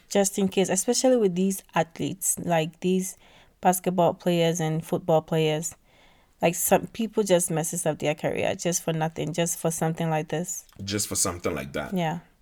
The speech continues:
Speaker 2: 'Cause if you are, it's not just about these basketball players or even musicians. I think if you are in a position of power or,
Speaker 1: Mm-hmm.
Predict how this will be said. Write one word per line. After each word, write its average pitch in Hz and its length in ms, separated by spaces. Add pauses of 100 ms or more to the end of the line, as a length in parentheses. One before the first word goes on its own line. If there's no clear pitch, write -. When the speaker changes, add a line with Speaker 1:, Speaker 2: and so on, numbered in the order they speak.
(240)
Speaker 2:
'Cause - 460
if 117 180
you 123 140
are, 135 180
it's 120 240
not 147 260
just 123 260
about 98 340
these 104 540 (200)
basketball 95 540
players 85 320
or 90 80
even 90 180
musicians. 82 440
I 92 100
think 123 260
if 107 180
you 92 100
are 92 80
in 92 240
a - 60
position - 520
of 82 240
power 104 480
or, - 280
Speaker 1:
Mm-hmm. 165 220